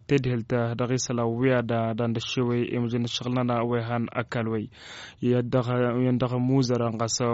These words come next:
wan nagala kun san gbadan du ad dawlat Nigeria wan san amardan ka hana departement nin gingimi inna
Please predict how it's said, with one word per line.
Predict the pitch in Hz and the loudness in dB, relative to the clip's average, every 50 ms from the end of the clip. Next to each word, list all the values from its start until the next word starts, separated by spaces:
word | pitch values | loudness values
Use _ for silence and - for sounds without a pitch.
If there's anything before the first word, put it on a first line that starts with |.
| 117 117 113 | 2 2 0
wan | 117 117 117 117 117 | 0 0 0 0 0
nagala | 117 117 123 127 127 127 120 117 | 0 0 0 2 2 0 0 -2
kun | - 120 113 | -4 -4 -2
san | 127 123 123 120 113 | 0 0 0 0 0
gbadan | 120 120 120 123 120 117 | 2 2 2 2 0 0
du | 123 127 - | 0 -2 -2
ad | - 127 120 117 | -2 -4 -2 0
dawlat | 127 123 117 117 - 120 | 0 0 0 -2 -4 -2
Nigeria | 117 117 120 117 123 123 123 131 131 123 123 120 | -2 -2 -2 0 0 0 2 2 2 2 2 0
wan | 117 117 | 0 -2
san | 113 - - 123 120 | -4 -2 -2 -2 0
amardan | 120 120 123 120 117 131 143 143 | 0 0 0 0 0 0 -2 -2
ka | - - 123 117 | -2 -4 -2 0
hana | 123 123 123 120 117 | 0 0 0 0 -2
departement | 110 123 120 - - 123 - - 131 131 131 127 120 117 | -2 -4 -4 -2 -2 -4 -2 -2 0 2 2 2 2 0
nin | 120 120 120 120 120 117 110 113 | 0 0 0 0 -2 -2 -2 0
gingimi | 123 123 113 123 131 127 135 143 151 - - - - - - - - - | 0 0 2 2 4 4 4 2 2 -2 -8 -16 -16 -14 -16 -16 -6 0
inna | - 143 147 147 151 160 165 | 4 6 6 8 8 8 8